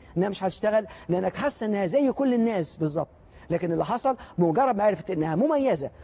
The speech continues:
وكانت مميزة في مجالها، ال-، ال-، التفكير اختلف تمامًا. عشان كده بقول لك باستمرار، هل أنت مميز في اللي أنت بتعمله؟ يا ترى عايز تكون سعيد ليه؟ عايز تكون، تكون سعيد إزاي؟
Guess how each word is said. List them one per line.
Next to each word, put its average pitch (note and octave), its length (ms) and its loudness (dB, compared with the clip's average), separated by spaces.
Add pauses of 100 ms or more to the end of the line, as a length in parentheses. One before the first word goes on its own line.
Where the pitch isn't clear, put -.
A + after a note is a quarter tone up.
(120)
وكانت E3+ 360 0
مميزة A#3 420 0
في F#3+ 100 -6
مجالها، G3+ 360 2 (420)
ال-، F3+ 300 0 (100)
ال-، F3 280 -2
التفكير F3 720 -2 (200)
اختلف A3 360 0
تمامًا. E3+ 440 -2 (1000)
عشان E3 140 -4
كده A#3 120 2
بقول G3 160 4
لك E3+ 80 4
باستمرار، E3 460 0 (200)
هل A#3+ 120 -2
أنت D4+ 160 -2
مميز F3+ 380 -2
في - 60 -6
اللي F#3 80 -2
أنت F#3+ 120 -4
بتعمله؟ F3+ 360 -4 (400)
يا F3+ 80 -2
ترى C4 320 0 (640)
عايز E4 240 0
تكون A#3+ 240 -2
سعيد F3 320 -2
ليه؟ C3+ 180 -4 (520)
عايز D4+ 220 0
تكون، G3 300 -2 (320)
تكون A#3 180 -2
سعيد F#3 260 -2
إزاي؟ C#3 380 0